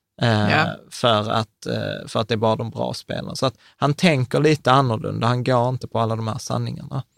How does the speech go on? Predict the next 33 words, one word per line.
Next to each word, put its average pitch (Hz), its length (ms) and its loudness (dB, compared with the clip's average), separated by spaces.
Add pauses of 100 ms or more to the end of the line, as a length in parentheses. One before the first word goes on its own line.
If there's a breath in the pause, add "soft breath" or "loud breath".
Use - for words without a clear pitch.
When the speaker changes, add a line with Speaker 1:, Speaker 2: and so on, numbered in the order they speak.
(100)
Speaker 2:
Nej. 165 240 -2 (240)
Speaker 1:
Sen 156 220 4
gillar 151 240 4
jag 135 180 4
Alan 127 400 2
Roth, 190 280 4 (220)
som 139 200 0
också 135 220 -2
är - 20 2
en 143 80 0
sån 151 80 -2
här 131 80 0
finansiell 131 500 -2
rådgivare, 123 720 0 (220)
eh, 123 300 -4
i 120 160 -2
U 113 100 -4
S - 180 -8
A. 147 220 2 (460)
Och - 100 -4
så 139 80 0
gillar 127 280 4
jag 120 120 2
Ben 117 240 0
Carlson, 117 880 -2
som - 240 -6
har 113 160 0
den 110 360 -4
A 117 120 -2
Wealth - 340 -4
of - 140 -12
Common 117 320 -4
Sense. - 540 -10